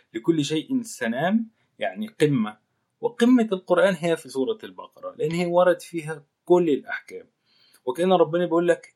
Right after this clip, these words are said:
"آدي الأحكام واعرضها على قلبك"، كحال أهل، آه، آه، بني إسرائيل مع البقرة. ربنا قال لهم: "دي الأوامر،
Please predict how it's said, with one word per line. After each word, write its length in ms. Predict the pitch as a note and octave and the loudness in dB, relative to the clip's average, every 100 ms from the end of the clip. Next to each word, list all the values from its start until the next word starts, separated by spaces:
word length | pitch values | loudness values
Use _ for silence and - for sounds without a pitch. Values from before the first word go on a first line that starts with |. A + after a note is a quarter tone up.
| - | -2
"آدي 400 | D3+ F3 F3 D#3 | 8 10 10 6
الأحكام 640 | C3 - - D3 F3+ A#3 - _ _ _ | -2 -6 -2 4 4 2 -6 _ _ _
واعرضها 640 | C3 D#3+ C#3+ F#3 G#3+ D#3 C3 | 4 4 8 8 6 4 -2
على 200 | A#2 A2 | -2 -4
قلبك"، 500 | - G#2+ - - - _ - | -2 -2 -4 -20 -20 _ -2
كحال 800 | - - G#3 A3+ A3 A3 G#3 - | 0 2 2 4 4 2 0 0
أهل، 400 | F3 E3+ D#3+ - _ _ A#2+ | 0 0 -10 -10 _ _ -2
آه، 400 | A2 G#2+ G#2 - | 0 0 -2 -6
آه، 120 | G#2+ | -8
بني 280 | G2+ C#3+ D3+ | 0 0 0
إسرائيل 360 | C#3 - B2 D3 | -6 -12 -8 -6
مع 160 | A#2+ | -6
البقرة. 480 | G#2+ A2+ D#3+ A2+ G2 _ _ _ A2+ | -6 -4 -2 -2 -4 _ _ _ -10
ربنا 260 | A2+ D3 | -4 -4
قال 120 | B2+ C3+ | -2 -2
لهم: 280 | C#3 C#3+ - _ | -2 -6 -10 _
"دي 160 | A2+ | 0
الأوامر، 680 | D#3+ D3+ C3 B2 C3 D3 D3 | 0 2 6 6 4 0 -4